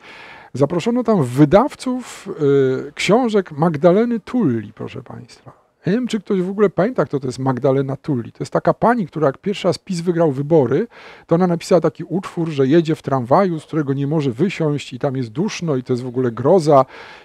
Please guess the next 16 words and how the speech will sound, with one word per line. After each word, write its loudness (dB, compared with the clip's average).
i 0
za 4
chwilę 0
chyba 0
przyjdą -4
jacyś -4
faszyści -4
i -2
ją -2
zamordować, -2
albo -6
może -6
aresztować, -6
już -16
nie -8
pamiętam. -6